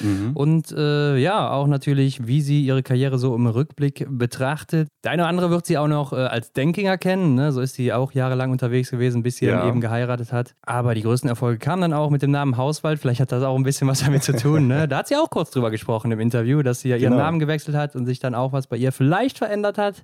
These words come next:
Speaker 2: Wer weiß. Und hat ja dann ihre Karriere auch wirklich auf dem Höhepunkt beendet. Also wo sie wirklich in Topform war, ne?
Speaker 1: Mhm.
Speaker 2: Läuferig. Also wenn man sich die Statistik anguckt,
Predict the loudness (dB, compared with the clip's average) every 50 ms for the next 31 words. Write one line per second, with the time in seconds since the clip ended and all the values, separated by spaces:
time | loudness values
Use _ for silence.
0 | _ _ -6 -4 -4 -2 0 0 0 0 0 0 -2 -4 -10 -14 _ 0 2 4
1 | 4 2 2 0 -2 0 0 2 2 2 2 2 0 0 0 0 0 0 2 4
2 | 4 4 4 2 0 0 0 -2 -2 0 0 0 0 0 -2 -4 -4 -2 -2 -4
3 | -4 -2 0 -2 0 2 2 0 0 0 -2 -4 -4 -2 -2 -2 0 0 0 0
4 | 0 0 0 0 0 2 2 0 2 2 2 2 0 0 -2 -2 -2 -2 -2 0
5 | -2 -4 -4 -2 -4 -2 -2 0 0 0 2 2 4 4 4 4 4 2 0 0
6 | 0 0 0 2 0 -2 -2 -2 -2 0 0 0 -2 -4 -6 -4 -2 0 0 0
7 | 2 0 0 0 0 -2 0 -2 -6 -2 -2 -2 0 0 -2 -2 0 0 0 0
8 | 0 -2 -4 -4